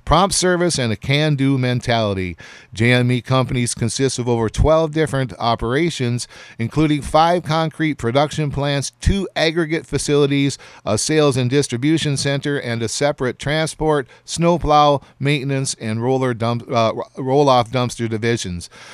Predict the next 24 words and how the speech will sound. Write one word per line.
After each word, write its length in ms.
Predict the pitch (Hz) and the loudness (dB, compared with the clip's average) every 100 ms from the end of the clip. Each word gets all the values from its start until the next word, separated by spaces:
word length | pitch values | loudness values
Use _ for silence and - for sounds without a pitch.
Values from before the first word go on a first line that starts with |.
| - | -18
So 140 | - 139 | -4 0
that's 260 | 165 208 | 4 2
a 60 | 156 | 0
great 300 | 123 160 135 | 0 0 2
place 260 | 139 139 - | 0 0 -2
to 100 | 120 | -6
start, 380 | - 135 139 120 | 0 4 4 2
and 160 | 113 | -2
thank 240 | 147 160 156 | 0 0 -2
you 100 | 143 | -2
for 140 | 127 | 2
putting 280 | - 135 123 | 2 2 0
quality 400 | 135 135 135 131 | 0 2 0 -2
information 560 | 123 120 131 135 127 | -2 -2 0 -2 -2
out 160 | 120 120 | -2 -2
on 160 | 117 113 | -2 -2
your 160 | 110 | -2
website 600 | 117 139 135 - 107 101 | 0 -2 -2 -2 -2 -2
there 180 | 113 110 | -2 0
at 120 | 107 | -2
J 260 | 104 113 113 | -2 -2 -2
M 160 | 110 | -2
E. 140 | 113 127 | -2 -2
And 140 | 123 | -4